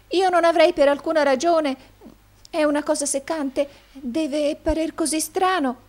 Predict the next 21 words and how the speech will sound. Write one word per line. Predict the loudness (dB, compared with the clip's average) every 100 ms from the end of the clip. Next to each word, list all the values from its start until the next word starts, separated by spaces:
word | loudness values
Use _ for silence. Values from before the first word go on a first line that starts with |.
| _ _ _ _ _
mormorò | -4 -2 0 0 0
la |
signorina | 0 -4 -6 -4 -6
Squeers, | -8 -8 -6 -4 -4
arrossendo | -4 -4 -6 -6 -4 -6
ancora | -4 -2 -2
una | -4
volta | -2 0 0 -4 -6 -8 -10
e | -4 0
guardando | 0 2 0 -2 -4 -4 -2
dalla | -2 -4
penna | -6 -6 -4 -8
che | -10
teneva | -10 -8 -6 -6
in | -8
mano | -6 -6 -6 -6 -6
a |
Nicola | -8 -8 -4 -2 -2 -4
seduto | -6 -8 -8 -6
al | -6
tavolino | -6 -8 -6 -6 -8